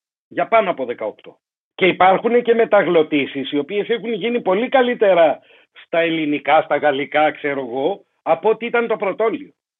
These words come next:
Γιατί όταν κάνεις, ε,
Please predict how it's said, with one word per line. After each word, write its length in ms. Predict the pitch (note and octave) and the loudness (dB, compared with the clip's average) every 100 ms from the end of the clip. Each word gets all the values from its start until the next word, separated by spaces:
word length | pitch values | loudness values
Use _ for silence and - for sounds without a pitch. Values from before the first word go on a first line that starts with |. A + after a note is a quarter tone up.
| _ _ | _ _
Γιατί 640 | G2 D3 C3 E3+ F3 F#3+ | -8 -4 -4 -4 -4 -4
όταν 360 | - D#3+ G3 G3 | -2 0 2 2
κάνεις, 520 | F3+ G#3 G#3+ G3+ - | 2 0 0 -6 -8
ε, 640 | E3+ D#3+ D3 C3+ B2 A2 | -2 0 0 0 -2 -4